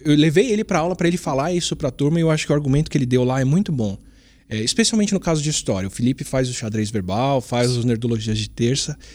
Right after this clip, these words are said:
Ele fala de história constantemente, história é política. Ele tá registrando o que acontece. O Trump fez isso, Maduro fez aquilo, Bolsonaro fez tal coisa,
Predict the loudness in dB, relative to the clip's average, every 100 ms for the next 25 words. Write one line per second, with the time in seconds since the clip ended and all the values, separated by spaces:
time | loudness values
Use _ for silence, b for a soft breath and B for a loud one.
0 | B B 0 0 0 -2 0 -2 -2 -2
1 | -2 -4 -2 -2 0 0 0 0 -2 0
2 | 0 2 0 0 0 2 0 -2 -6 -6
3 | _ _ _ _ _ _ _ -8 -6 -2
4 | 0 2 2 2 2 0 -2 -4 -4 -4
5 | 0 0 2 2 2 2 2 2 0 -2
6 | -4 B B B 0 4 4 2 0 -2
7 | 0 2 4 4 4 0 0 2 2 0
8 | -2 0 0 0 -2 2 4 4 2 -2